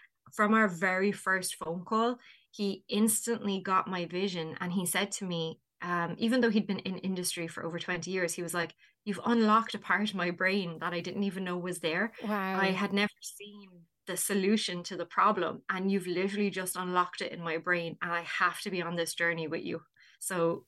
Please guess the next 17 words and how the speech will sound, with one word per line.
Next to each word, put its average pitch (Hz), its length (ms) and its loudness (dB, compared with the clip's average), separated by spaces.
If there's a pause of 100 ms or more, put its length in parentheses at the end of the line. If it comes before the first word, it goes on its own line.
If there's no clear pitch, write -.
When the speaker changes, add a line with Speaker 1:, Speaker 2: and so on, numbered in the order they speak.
Speaker 1:
it 175 140 -2
was, 170 420 -2
it 180 80 -8
was 165 160 -2
amazing 175 440 -2
to - 80 -10
bring 170 160 -2
him 175 280 -4
on 175 120 -6
board. 175 260 -6 (240)
Speaker 2:
Match 220 320 0
made 214 180 0
in 190 60 -4
heaven. 214 380 4 (200)
<laughs> 302 560 6 (540)
Speaker 1:
Definitely. 240 720 4
Speaker 2:
<laughs> 269 400 6